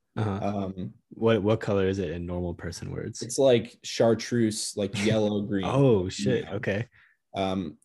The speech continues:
Speaker 2: I forget. It's called birch or something like that, maybe.
Speaker 1: Okay.
Speaker 2: And so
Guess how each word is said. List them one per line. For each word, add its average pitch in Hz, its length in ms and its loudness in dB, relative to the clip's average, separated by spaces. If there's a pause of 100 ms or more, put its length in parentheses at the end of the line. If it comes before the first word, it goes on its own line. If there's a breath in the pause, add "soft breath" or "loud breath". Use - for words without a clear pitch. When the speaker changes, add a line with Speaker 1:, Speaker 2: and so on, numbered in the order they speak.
(120)
Speaker 2:
I - 60 -20
forget. 110 320 -4 (100)
It's 113 160 -6
called 123 300 2
birch 104 340 0
or 92 80 -8
something - 280 -8
like 73 160 -14
that, - 220 -14
maybe. - 360 -14 (380)
Speaker 1:
Okay. 110 260 2
Speaker 2:
And 107 40 0
so 113 520 -2